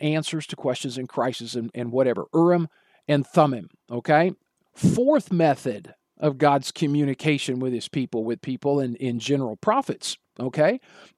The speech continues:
God sent prophets to Israel primarily as counselors to the king, but the prophets were also to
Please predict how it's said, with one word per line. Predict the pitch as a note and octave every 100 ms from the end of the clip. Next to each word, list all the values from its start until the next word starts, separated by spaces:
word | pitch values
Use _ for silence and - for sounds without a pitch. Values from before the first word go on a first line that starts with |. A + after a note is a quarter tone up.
| A#2+
God | D#3+ E3
sent | - F#3+ -
prophets | G3 C4 E3+ -
to | D#3+
Israel | D3 A3+ C4 A3 C3+
primarily | - C#3+ C#3+ D#3 G3 G#3+ G3
as | E3
counselors | - E3 G3 - F#3+ F#3 E3
to | -
the | E3
king, | D3 - G#3 B3+
but | A3+ F3
the |
prophets | - E3 D#3+ E3 F3+
were | D3+ C#3+
also | - F#3 G#3+
to | F#3+